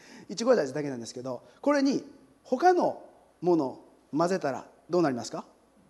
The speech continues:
色がミックスジュースになるね。正解。ね、ミックスジュースになるんだけど、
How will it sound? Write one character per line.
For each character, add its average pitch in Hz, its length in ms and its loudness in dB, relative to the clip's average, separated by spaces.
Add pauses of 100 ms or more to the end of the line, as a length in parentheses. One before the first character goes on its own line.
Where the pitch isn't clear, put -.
(160)
色 185 160 0
が 151 120 -6 (480)
ミ 196 120 -2
ッ 254 40 -10
ク 262 100 0
ス 254 80 0
ジ 240 80 0
ュ 240 60 6
ー - 20 2
ス - 100 -2
に - 60 -12
な 151 120 -6
る 127 80 -4
ね。 170 200 0 (240)
正 - 320 10
解。 - 260 6 (600)
ね、 185 260 4
ミ 208 120 2
ッ 339 40 2
ク 330 140 0
ス 349 80 2
ジ 349 80 4
ュ - 20 6
ー 277 40 4
ス 196 80 0
に 160 60 2
な 151 60 0
る 147 60 0
ん - 20 -2
だ 135 60 -2
け 131 80 -4
ど、 143 260 -4